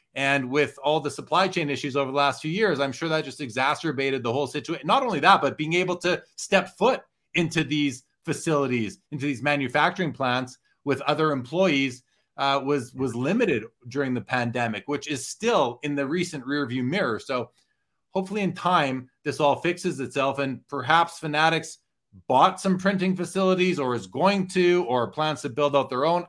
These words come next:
I'm not sure what the status is there, but I could see that being a s-, somewhat of a,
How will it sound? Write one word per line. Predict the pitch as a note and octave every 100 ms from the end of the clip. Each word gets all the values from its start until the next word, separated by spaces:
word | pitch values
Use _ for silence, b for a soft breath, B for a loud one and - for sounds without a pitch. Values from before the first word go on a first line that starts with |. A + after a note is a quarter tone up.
| -
I'm | E3
not | F#3+ F3+ -
sure | - D#3
what | D3 C#3+
the | C3+
status | - C#3 C#3 C#3
is | D3 A#2
there, | C3+ E3+
but | C3+ A#2 - b b _ B2
I |
could | A#2+ B2
see | C#3
that | C3 B2+
being | C3
a | A#2
s-, | A2+ B2
somewhat | - E3 C#3
of | A#2+
a, | A#2+ A2